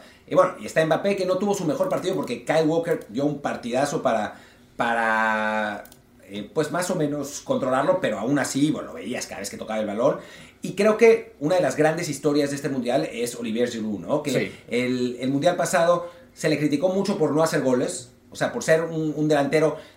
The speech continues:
Speaker 1: más de choque y de contacto y no hacer goles, pero yo creo que tenía algo de casualidad, porque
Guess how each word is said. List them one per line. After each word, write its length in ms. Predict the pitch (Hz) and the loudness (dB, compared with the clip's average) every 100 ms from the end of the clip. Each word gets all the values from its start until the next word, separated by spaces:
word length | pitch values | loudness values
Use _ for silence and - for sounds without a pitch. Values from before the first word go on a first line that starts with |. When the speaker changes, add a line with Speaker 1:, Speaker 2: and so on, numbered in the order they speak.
| - | -4
Speaker 1:
más 260 | 139 160 160 | 2 2 0
de 100 | - | 2
choque 300 | 180 165 160 | 2 4 2
y 20 | |
de 140 | 139 | 0
contacto 420 | 127 120 156 151 | 0 0 0 0
y 40 | 143 | 0
no 60 | 139 | 0
hacer 160 | 151 | 0
goles, 200 | 147 175 | 0 0
pero 120 | 175 202 | 0 0
yo 60 | |
creo 120 | 214 | 0
que 60 | 214 | -2
tenía 240 | 170 170 | -2 -2
algo 160 | 180 185 | 0 0
de 100 | - | 0
casualidad, 580 | 113 113 95 143 165 - | -2 -4 -4 -2 -2 -4
porque 360 | 127 - - | -6 -4 -4